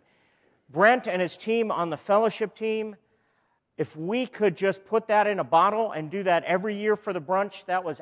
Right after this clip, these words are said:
absolutely amazing. And I'm still full.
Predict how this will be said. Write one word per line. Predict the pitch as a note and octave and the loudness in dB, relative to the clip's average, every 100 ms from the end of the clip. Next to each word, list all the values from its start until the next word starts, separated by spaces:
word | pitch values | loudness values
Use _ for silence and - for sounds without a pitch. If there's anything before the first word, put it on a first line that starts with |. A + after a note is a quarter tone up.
| - | -4
absolutely | F3+ F#3+ - F#3 F3+ F#3+ E3+ E3+ | -4 -4 -8 -6 -6 -6 -8 -8
amazing. | D3+ D3+ D#3+ D#3 B2 G#2+ _ _ _ | -12 -8 -8 -8 -12 -16 _ _ _
And | D#3 E3 | -6 -2
I'm | D#3+ | -2
still | - - - C4 C#4 C#4 C4 A3+ - - | -4 -14 -6 6 10 10 8 4 -10 -20
full. | - - A3+ E3 F#2+ - | -20 4 8 8 4 -6